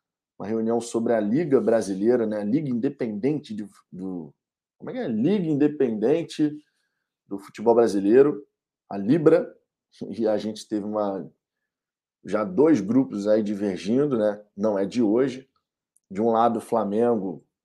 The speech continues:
Red Bull Bragantino, Santos, Palmeiras, São Paulo, Corinthians, né?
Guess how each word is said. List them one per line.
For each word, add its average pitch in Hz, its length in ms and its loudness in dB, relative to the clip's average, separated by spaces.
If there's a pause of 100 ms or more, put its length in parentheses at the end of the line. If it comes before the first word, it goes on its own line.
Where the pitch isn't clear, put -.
(120)
Red 101 220 -4
Bull 104 120 -4
Bragantino, 104 840 -4 (160)
Santos, 117 720 -2
Palmeiras, 104 680 0
São 95 160 -12
Paulo, 107 480 2
Corinthians, 107 760 -6 (800)
né? 98 360 -4